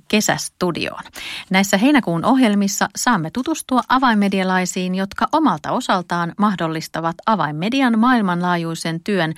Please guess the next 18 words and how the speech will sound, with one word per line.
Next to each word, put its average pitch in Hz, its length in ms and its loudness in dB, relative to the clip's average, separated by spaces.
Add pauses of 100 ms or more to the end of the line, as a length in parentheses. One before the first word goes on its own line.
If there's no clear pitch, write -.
(280)
jonka 262 220 2
kautta 156 300 0
tuhannet 269 540 2
ovat 214 300 2
saaneet 175 440 -2
kuulla 240 400 0 (140)
ja 202 220 2
vastaanottaa 165 760 -2 (120)
evankeliumin. 151 720 -4 (680)
Ole 311 160 4
siis - 240 -2
edelleen 156 400 -2
kuulolla 226 480 0 (180)
torstaisin 180 640 -2
ja 175 80 -4
sunnuntaisin 165 840 -4
ja 175 160 -4 (160)
tule 302 200 0